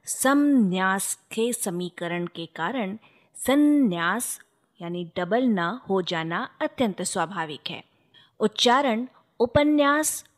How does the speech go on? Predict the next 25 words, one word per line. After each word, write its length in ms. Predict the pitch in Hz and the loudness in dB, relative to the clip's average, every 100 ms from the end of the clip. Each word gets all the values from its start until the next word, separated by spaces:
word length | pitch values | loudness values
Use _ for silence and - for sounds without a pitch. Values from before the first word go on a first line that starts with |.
| - | -2
और 320 | 185 190 196 - | 0 0 -4 -2
विन्यास 720 | 190 196 190 196 233 277 - - - | 0 2 2 0 0 0 -2 -8 -6
आदि 280 | 175 175 180 | -4 -4 -8
का 240 | - 233 | -4 -4
भी 260 | 220 190 220 _ _ _ - | -2 -4 -6 _ _ _ -6
उपन्यास 1040 | 202 208 190 180 175 175 185 320 - - - _ _ - | -2 0 2 0 -2 -2 0 -2 -4 -8 -12 _ _ -4
और 340 | 233 175 185 _ _ - | 0 0 -4 _ _ -4
विन्यास 920 | 214 233 233 233 247 185 180 - - _ _ | 2 4 4 4 4 2 -2 -8 -10 _ _
आदि 320 | 220 185 - 165 | 0 0 -4 -14
है, 280 | 175 - _ _ _ _ _ - | -14 -16 _ _ _ _ _ -6
अतः 260 | 294 339 349 | 0 2 2
संन्यास 720 | - 214 180 175 170 196 220 | 0 -2 -2 -2 0 0 0
का 180 | - 277 | 0 -2
भी 300 | 240 190 226 - _ - | -2 -6 -8 -16 _ -14
संन्यास 1000 | - 285 330 339 320 220 175 180 180 - | -2 4 6 6 4 4 2 0 -2 -6
ही 380 | 180 - 220 311 | -8 -10 -8 -6
होता 400 | - 180 - 117 | -6 -8 -6 -8
है। 260 | - 165 - _ _ _ _ _ _ _ _ _ _ | -8 -12 -16 _ _ _ _ _ _ _ _ _ _
लेखन 380 | 202 285 339 415 | 2 2 2 0
के 120 | 415 | 0
विचार 360 | 285 - 233 262 | 0 0 2 2
से 140 | 302 | -2
कहा 300 | 302 190 233 | -4 -4 -4
जाएगा 460 | 240 247 247 247 254 | 0 0 0 -2 -4
कि 400 | - 240 247 247 | -6 -8 -6 -8